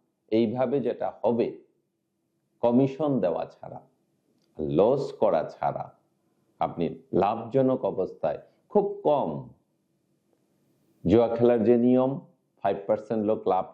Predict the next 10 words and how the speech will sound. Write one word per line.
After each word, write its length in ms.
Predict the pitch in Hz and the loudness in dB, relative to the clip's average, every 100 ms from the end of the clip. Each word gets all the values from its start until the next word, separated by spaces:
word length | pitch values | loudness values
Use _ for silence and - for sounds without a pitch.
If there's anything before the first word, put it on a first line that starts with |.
| - | -4
করবে, 380 | 110 104 127 - _ _ _ _ _ _ _ _ _ _ _ - | -2 -2 -6 -8 _ _ _ _ _ _ _ _ _ _ _ -4
নাইনটি 260 | 101 98 98 | -2 0 -2
ফাইভ 260 | 98 90 - | -2 -4 0
পার্সেন্ট 380 | 98 - 101 92 | -2 -2 -4 -2
লস 300 | 82 87 - - | -2 -2 -6 -4
করবে, 340 | 107 110 143 - _ _ _ _ 147 | -2 -2 -6 -10 _ _ _ _ -14
জুয়ার 420 | 82 113 120 123 110 | 2 4 6 2 0
বোর্ডের 400 | 104 117 131 127 | 2 4 2 2
লোকজন 420 | 123 127 127 131 | 0 -2 -2 -2
লাভ 240 | 127 123 | 0 -2